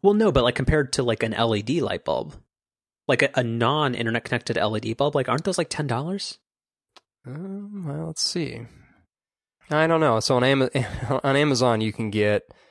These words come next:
Speaker 2: a, um, sixteen pack of Philips, actually, L E D bulbs for thirty-one dollars.
Speaker 1: Yeah, but y-, y-, yeah, you, you can't buy in bulk. You can't buy in bulk. That's not fair.
Speaker 2: Um,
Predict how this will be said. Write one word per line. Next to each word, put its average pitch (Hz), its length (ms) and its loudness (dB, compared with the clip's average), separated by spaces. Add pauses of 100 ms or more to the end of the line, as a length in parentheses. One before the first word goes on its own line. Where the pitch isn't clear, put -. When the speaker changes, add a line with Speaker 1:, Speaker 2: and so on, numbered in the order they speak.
(320)
Speaker 2:
a, 101 500 0 (140)
um, 107 260 -6
sixteen - 800 -2
pack - 560 -4 (100)
of 101 300 -2
Philips, - 540 0
actually, 113 600 -2
L 113 140 0
E 110 60 -2
D 104 160 -4
bulbs 110 460 2
for 98 640 0
thirty-one 92 480 -6
dollars. - 520 -6 (960)
Speaker 1:
Yeah, - 180 -10
but 175 200 -2
y-, 175 40 -8
y-, 180 300 -6
yeah, 165 220 2
you, 151 300 -2
you - 120 -8
can't 170 180 -2
buy 131 140 4
in 107 100 0
bulk. 104 480 -4 (560)
You - 80 -20
can't - 180 -8
buy - 140 -4
in - 60 -14
bulk. - 360 -8
That's - 200 -8
not - 120 -8
fair. - 280 -6 (920)
Speaker 2:
Um, 143 760 -12